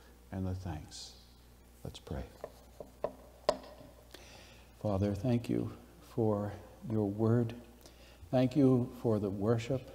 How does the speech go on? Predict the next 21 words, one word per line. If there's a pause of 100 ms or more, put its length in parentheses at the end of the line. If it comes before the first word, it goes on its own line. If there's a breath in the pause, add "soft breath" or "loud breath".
(460)
of (360 loud breath)
your
people
that
you
stir
up
by
your
Spirit, (140)
these
testimonies
of
thanksgiving, (600 loud breath)
the
ones
who
have
been
spoken
out,